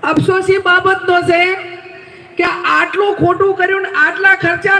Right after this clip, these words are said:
તોય છતાં હાર્યા એમ. હાર્યા અફસોસ એ બાબતનો છે, લોકશાહીમાં હાર જીત એ રાજકારણનો ભાગ છે, પણ સતત ખોટું કરીને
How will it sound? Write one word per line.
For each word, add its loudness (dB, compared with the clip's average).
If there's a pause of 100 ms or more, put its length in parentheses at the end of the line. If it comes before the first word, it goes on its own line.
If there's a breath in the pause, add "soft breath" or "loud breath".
તોય 2
છતાં -2
હાર્યા -2
એમ. -10
હાર્યા -8 (760)
અફસોસ 0
એ 2
બાબતનો 0
છે, 0
લોકશાહીમાં 0 (160)
હાર 0
જીત 0 (680)
એ 2
રાજકારણનો 0
ભાગ 0
છે, 2 (760)
પણ -2
સતત -2
ખોટું -2
કરીને -2